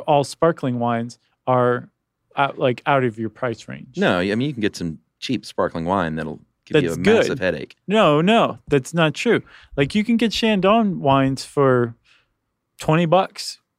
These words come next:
Speaker 1: and it's not going to give you a headache.
Speaker 2: I was
Speaker 1: And it's
Speaker 2: talking about the six dollar
Speaker 1: good
Speaker 2: bottles.
Speaker 1: stuff, yeah. But twenty bucks, I mean, if you're gonna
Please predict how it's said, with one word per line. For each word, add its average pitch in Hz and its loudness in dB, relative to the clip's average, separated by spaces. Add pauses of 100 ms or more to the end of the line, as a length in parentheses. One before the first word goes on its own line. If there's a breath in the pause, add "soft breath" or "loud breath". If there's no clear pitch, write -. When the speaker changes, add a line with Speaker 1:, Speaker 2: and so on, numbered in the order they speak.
(120)
Speaker 1:
and 143 2
it's 147 2
not 147 2
going 143 0
to 123 0
give 120 0
you 117 0
a 107 -4
headache. 110 -4
Speaker 2:
I 110 2
was 131 2
Speaker 1:
And 127 4
it's 95 2
Speaker 2:
talking 95 -2
about 82 -2
the 85 -12
six - -10
dollar - -6
Speaker 1:
good 85 -4 (100)
Speaker 2:
bottles. 107 -6
Speaker 1:
stuff, - -4
yeah. 131 0 (520 soft breath)
But 240 -2
twenty 285 4
bucks, 233 0
I 190 0
mean, 170 0 (100)
if 156 0
you're 180 0
gonna 160 2